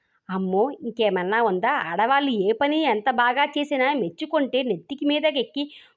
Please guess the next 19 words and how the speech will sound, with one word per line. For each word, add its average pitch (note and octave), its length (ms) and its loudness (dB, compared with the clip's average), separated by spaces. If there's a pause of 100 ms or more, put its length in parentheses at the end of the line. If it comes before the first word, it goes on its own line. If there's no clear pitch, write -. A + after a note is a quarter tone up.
కూర్చోరు. B3 680 2 (760)
తన D4 100 4
మొహంలోని D#4+ 600 4
భావాన్ని B3 680 4
బయటపడనీయకుండానే C#4 1300 2
తలదించుకుని A3+ 840 0 (120)
"చారు" A#3+ 340 0
అన్నాడు. G#3+ 480 2 (640)
ప్రభావతికి C#4 640 2
ఒళ్ళు A#3 280 2
మండింది. B3 640 2 (520)
గుండ్రాయిలా B3 640 4
కూర్చుని C#4+ 540 -2
గుడుకు A3+ 340 -4
గుడుక్కుమంటూ D4+ 760 0 (480)
ఇంతింత D#4+ 280 0
ముద్దలు C4 460 2
మిగుతాడేమో C4 640 2
గాని, C#4 440 2